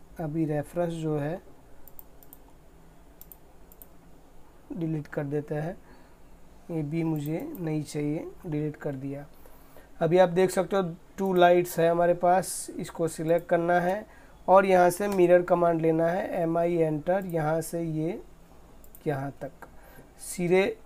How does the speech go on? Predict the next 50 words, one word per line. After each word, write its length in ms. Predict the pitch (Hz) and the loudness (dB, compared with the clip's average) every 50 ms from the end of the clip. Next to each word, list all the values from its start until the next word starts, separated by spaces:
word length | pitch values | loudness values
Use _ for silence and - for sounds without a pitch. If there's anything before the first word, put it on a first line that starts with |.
| - - | -6 -2
erase 320 | 196 190 190 196 202 202 | 0 4 4 4 4 4
source 360 | 202 - - 190 190 196 - 196 | 2 2 2 4 4 4 6 6
object, 460 | 185 175 151 147 180 190 185 - 180 | 6 6 6 4 2 0 0 0 0
no 220 | 165 165 165 160 160 | 2 4 4 4 2
नहीं 200 | 156 156 160 156 | 2 0 -2 -2
करना 300 | - 165 156 151 156 160 | -2 -2 -2 -2 -2 -2
है। 120 | 180 196 | -2 -2
यहाँ 160 | 180 156 151 | -4 -4 -4
पे 120 | 147 - 160 | -4 -2 -2
आ 120 | 156 156 | 0 0
गए, 160 | 151 147 156 160 | -2 0 0 0
आप 100 | 160 151 | -2 -2
देख 220 | 151 160 160 160 | -2 -4 -4 -4
सकते 300 | - 175 160 160 - 175 | -4 -6 -6 -6 -4 -6
हो। 160 | 180 214 262 - - - - - - - - - - - - 185 | -6 -6 -6 -12 -18 -20 -20 -20 -20 -20 -20 -20 -18 -8 -2 -2
अभी 180 | 175 170 190 180 | 0 0 0 0
ये 160 | 185 196 196 190 | 0 0 2 4
लाइन 260 | 196 202 202 202 202 | 4 4 4 4 0
में 140 | 208 214 202 | -2 -2 0
और 180 | 196 196 185 180 | 2 2 2 4
ये 120 | 180 175 | 2 2
लाइन 200 | 175 175 170 170 | 4 2 2 2
में 140 | 170 170 165 | 2 0 0
मुझे 240 | 165 165 160 151 160 | 0 0 -2 -2 -4
चाहिए, 340 | 156 - 143 135 139 139 143 | -6 -6 -6 -6 -6 -8 -8
तो 120 | 147 - 151 | -8 -8 -6
वहाँ 220 | 147 156 160 160 | -4 -4 -4 -2
देख 180 | 156 165 160 165 | -2 -4 -4 -2
लेते 180 | 170 165 175 180 | -4 -4 -4 -4
हैं 60 | 175 | -4
पहले 260 | 175 160 160 160 170 | -2 -2 -2 -2 -4
कहाँ 240 | 165 - 165 156 156 | -6 -6 -6 -6 -6
पे 120 | 156 - 160 | -6 -6 -4
है 140 | 151 156 | -4 -4
lights। 460 | 160 160 160 170 175 175 - - - - - - - - - - - - - - - - - - - - - - - - - - - - - - - - - - - - - - - - | -4 -4 -4 -4 -6 -8 -12 -16 -18 -20 -20 -20 -20 -20 -20 -20 -20 -20 -20 -20 -20 -20 -20 -20 -20 -20 -20 -20 -20 -20 -20 -20 -20 -20 -20 -20 -20 -20 -20 -20 -20 -20 -20 -12 -4 2
आप 120 | 190 180 | 2 2
देख 240 | 170 165 185 202 - | 4 4 4 4 4
सकते 340 | - - 180 175 - - 180 | 2 2 2 2 2 2 2
हो 160 | 175 175 190 | 4 4 2
कि 120 | 196 214 202 | 0 0 2
यहाँ 260 | 185 170 165 170 185 | 4 6 6 6 4
पे 180 | 190 208 196 | 2 0 -2
जो 140 | 190 208 202 | 0 0 4
light 340 | 196 185 180 180 180 175 170 | 6 6 6 6 6 4 2
है 160 | 185 202 240 262 | 2 2 2 0
वो 360 | 220 175 180 190 202 - - - - - - - - - - 175 | 0 2 2 2 2 0 -4 -10 -18 -20 -20 -20 -20 -10 -4 -2
थोड़ी 180 | 170 175 180 | 0 0 0
इस 240 | 190 190 175 - - | 0 -2 -4 -2 0
तरफ 280 | - 175 175 165 - - | 2 2 2 2 2 0
है 160 | 156 165 208 | -2 -2 -4